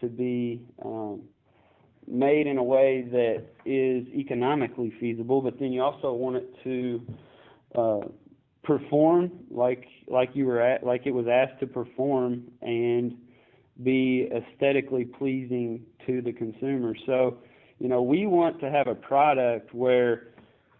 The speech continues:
whenever somebody sees their buddy shooting it, they're, they're like, they walk up to it and they're like, "Hey, I wanna see that 'cause that's cool. I wanna know what's going on with that, and I may go check one out myself." I mean, that's the end goal for us. Um, we want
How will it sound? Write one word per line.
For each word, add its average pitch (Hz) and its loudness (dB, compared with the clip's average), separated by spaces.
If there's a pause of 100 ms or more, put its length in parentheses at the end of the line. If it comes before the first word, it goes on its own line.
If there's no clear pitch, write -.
(220)
whenever 151 4 (280)
somebody 143 2
sees 151 2
their 143 4
buddy 135 2
shooting 151 4
it, 123 0
they're, 127 0
they're 131 2
like, 131 4
they 135 2
walk 147 4
up 139 0
to 160 4
it 143 4
and 135 2
they're 123 2
like, 117 2
"Hey, 139 0
I 139 4
wanna 139 2
see 139 0
that 110 -2
'cause 117 -10
that's 131 2 (120)
cool. 143 2
I 127 2
wanna 123 2
know 123 2
what's 131 0
going 120 0
on 127 -2
with 139 -2
that, 139 2
and 120 -4
I 123 0
may 123 -2
go 123 0
check 120 -8
one 120 -4
out 113 -6
myself." 110 -4
I 117 -4
mean, 113 -2
that's 127 -2
the 131 -2
end 117 0
goal 113 0
for 110 -2
us. 113 0 (760)
Um, 107 -2
we 135 2
want 139 2